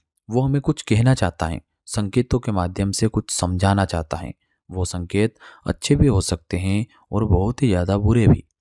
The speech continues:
इस छोटे से वीडियो के माध्यम से हम जानेंगे। मित्रों, अगर कन खजूरा आपके घर में आता है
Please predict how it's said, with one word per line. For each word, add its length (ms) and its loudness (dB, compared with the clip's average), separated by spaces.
इस 140 -10
छोटे 300 -6
से 140 -2
वीडियो 300 0
के 140 -4
माध्यम 400 -2
से 320 -2
हम 120 2
जानेंगे। 500 -2
मित्रों, 280 0
अगर 120 -2
कन 180 0
खजूरा 640 0
आपके 440 2
घर 240 0
में 120 2
आता 240 -2
है 200 -6